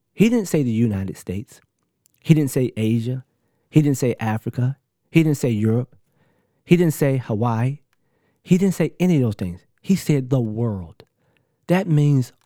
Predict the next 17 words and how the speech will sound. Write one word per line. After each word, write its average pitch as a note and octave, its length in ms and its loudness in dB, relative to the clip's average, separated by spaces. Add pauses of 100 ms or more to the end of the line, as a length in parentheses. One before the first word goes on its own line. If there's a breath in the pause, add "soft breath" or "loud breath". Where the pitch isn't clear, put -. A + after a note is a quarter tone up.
(140)
all D#3+ 380 0
people, - 560 -4 (260)
you, E3 440 2 (140)
them, D#3 440 2 (400)
us, D3+ 400 0 (520 soft breath)
anyone F#3+ 600 0 (400)
that D#3+ 220 0
could D3 180 -2
receive D3+ 720 -2
this C#3+ 280 0
gift. - 440 -4 (1200 soft breath)
The C#3 100 2
key A#3+ 340 0
is D#3+ 160 2
to - 140 0
receive B2 540 -2
it. - 300 -14